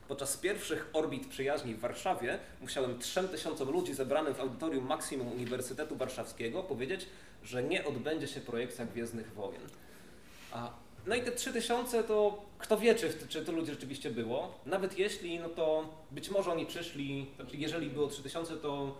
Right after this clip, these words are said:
oni pewnie przyszli tylko na Gwiezdne Wojny, a na samych orbitach przyjaźni było znacznie mniej osób. Tak czy inaczej, ta anegdota pokazuje skalę zainteresowania, pokazuje, jaką rolę pełniły te seanse filmowe na konwentach,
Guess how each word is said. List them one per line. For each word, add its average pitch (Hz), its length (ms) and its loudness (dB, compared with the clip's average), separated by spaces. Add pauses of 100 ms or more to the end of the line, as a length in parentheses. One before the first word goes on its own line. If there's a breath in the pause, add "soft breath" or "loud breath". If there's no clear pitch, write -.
(140)
oni 139 160 0
pewnie 143 220 -4
przyszli - 240 -8
tylko 160 200 -4
na 143 80 -2
Gwiezdne 135 280 -4
Wojny, 143 420 2
a 127 100 2
na 131 100 -2
samych 139 380 -2
orbitach 135 460 2
przyjaźni 139 500 2
było 127 140 2
znacznie 127 280 -2
mniej 160 200 0
osób. 113 380 -2 (1080 loud breath)
Tak 226 160 6
czy 214 100 4
inaczej, 180 320 4
ta 208 80 2
anegdota 208 400 2
pokazuje 180 480 0
skalę 185 300 2
zainteresowania, 135 880 2
pokazuje, 127 460 0 (200)
jaką 131 260 -2
rolę 123 260 2
pełniły 113 400 -2
te 104 400 -2
seanse 123 380 -2
filmowe 110 500 -2
na 120 120 -6
konwentach, 117 600 -2